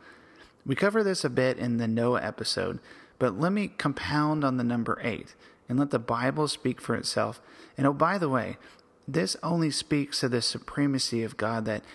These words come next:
he would be co-, so consistent all through his word by the use of numbers. Here's a run through the number eight from the book Biblical Mathematics, written by Baptist pastor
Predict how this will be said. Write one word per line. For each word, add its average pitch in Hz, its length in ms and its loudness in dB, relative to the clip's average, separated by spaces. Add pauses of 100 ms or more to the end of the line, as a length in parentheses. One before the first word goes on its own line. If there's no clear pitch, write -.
(160)
he 156 120 -2
would 165 160 2
be 147 140 2
co-, 143 400 -2
so 170 380 2
consistent 151 880 -2
all 139 240 2
through 160 240 0
his 135 180 0
word 113 380 0 (340)
by 127 140 2
the 127 100 0
use 131 320 0
of 117 120 0
numbers. 117 640 -2 (680)
Here's 214 260 2
a 214 100 2
run 131 360 2
through 127 140 2
the 117 100 2
number 135 400 2
eight 98 260 -2 (160)
from 123 220 0
the 120 80 2
book 127 420 0
Biblical 165 500 0
Mathematics, 123 920 -2 (320)
written 135 260 2
by 120 300 2
Baptist 131 640 0
pastor 120 640 -2